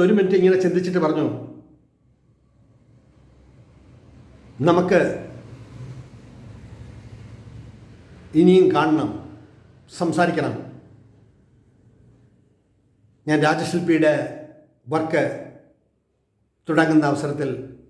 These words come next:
നിങ്ങളെ അറിയിക്കാം." കാലം ഒത്തിരി കഴിഞ്ഞു. ഞാൻ വീണ്ടും ഖത്തറിലേക്ക് പോയി. എന്നെ തിരക്കിയാൽ എവിടെ കിട്ടും?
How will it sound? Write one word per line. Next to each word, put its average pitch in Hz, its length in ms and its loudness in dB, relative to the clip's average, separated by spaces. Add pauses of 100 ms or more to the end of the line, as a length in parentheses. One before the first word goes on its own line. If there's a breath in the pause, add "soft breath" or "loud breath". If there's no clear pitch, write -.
(380)
നിങ്ങളെ 143 300 0
അറിയിക്കാം." 135 420 -2 (2750)
കാലം 156 280 4
ഒത്തിരി 156 220 -4
കഴിഞ്ഞു. 147 300 -2 (1080)
ഞാൻ 165 180 4 (100)
വീണ്ടും 160 300 4
ഖത്തറിലേക്ക് 156 500 -2
പോയി. 143 180 0 (2250)
എന്നെ 156 240 2
തിരക്കിയാൽ 160 400 2
എവിടെ - 160 0
കിട്ടും? 156 240 -4